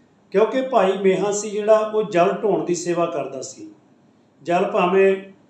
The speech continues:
ਛਕਣ ਵਾਸਤੇ ਲੋੜ ਸੀ, ਭਾਵੇਂ ਸਿੱਖਾਂ ਦੇ ਇਸ਼ਨਾਨ ਕਰਾਉਣ ਵਾਸਤੇ ਲੋੜ ਸੀ, ਤੇ ਭਾਵੇਂ ਰੇਤੀਲੀ ਧਰਤੀ ਨੂੰ ਦਾ ਜਿਹੜਾ ਰੇਤਾ ਦੱਬਣ ਵਾਸਤੇ, ਪਾਣੀ ਦਾ ਛਿੜਕਾਅ ਕਰਨ ਵਾਸਤੇ ਪਾਣੀ ਦੀ ਲੋੜ ਸੀ, ਉਹ ਸਾਰੀਆਂ ਲੋੜਾਂ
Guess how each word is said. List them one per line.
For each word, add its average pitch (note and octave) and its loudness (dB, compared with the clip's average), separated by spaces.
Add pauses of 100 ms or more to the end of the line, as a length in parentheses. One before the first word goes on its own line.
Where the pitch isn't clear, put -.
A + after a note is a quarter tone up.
(100)
ਛਕਣ E3 -2
ਵਾਸਤੇ F#3+ 2
ਲੋੜ F#3 0
ਸੀ, F#3+ 0
ਭਾਵੇਂ F#3 -2
ਸਿੱਖਾਂ F3 -6
ਦੇ F3+ -4
ਇਸ਼ਨਾਨ E3+ -4
ਕਰਾਉਣ F3+ -4
ਵਾਸਤੇ F3+ -4
ਲੋੜ E3+ -2
ਸੀ, F3 -4 (500)
ਤੇ G#3+ 4
ਭਾਵੇਂ G#3 2 (140)
ਰੇਤੀਲੀ G3 -2
ਧਰਤੀ G#3+ 0
ਨੂੰ G3 -2 (1040)
ਦਾ G3 2
ਜਿਹੜਾ G3 0
ਰੇਤਾ F#3+ 2
ਦੱਬਣ F#3+ 2
ਵਾਸਤੇ, F3 0 (440)
ਪਾਣੀ F3 0
ਦਾ F3+ -2
ਛਿੜਕਾਅ F#3+ 0
ਕਰਨ F3+ 0
ਵਾਸਤੇ D#3+ -2
ਪਾਣੀ D#3+ -4
ਦੀ D#3+ 4
ਲੋੜ D#3 -2
ਸੀ, D3 -8 (320)
ਉਹ B3+ -4
ਸਾਰੀਆਂ F#3+ 0
ਲੋੜਾਂ D#3+ -2